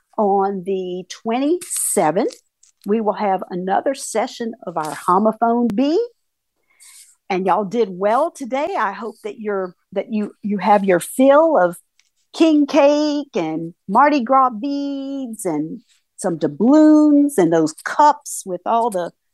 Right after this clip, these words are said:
homophones on them. And,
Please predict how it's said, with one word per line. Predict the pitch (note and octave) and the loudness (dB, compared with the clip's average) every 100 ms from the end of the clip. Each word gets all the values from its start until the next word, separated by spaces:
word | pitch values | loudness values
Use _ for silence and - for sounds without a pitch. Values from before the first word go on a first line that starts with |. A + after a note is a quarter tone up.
| _ - | _ -2
homophones | D4+ C#4 C#4 C#4 C#4 C#4 C4 C4 | 0 0 -6 -6 -6 -6 -4 -2
on | C4 B3 B3 | -2 -4 -6
them. | A#3+ A#3+ A#3+ B3 B3 _ _ _ _ _ _ _ _ - | -8 -6 -6 -6 -10 _ _ _ _ _ _ _ _ -8
And, | F#3+ F#3 F3+ F3+ F3 E3+ E3+ | -6 -4 -2 -2 -2 -4 -6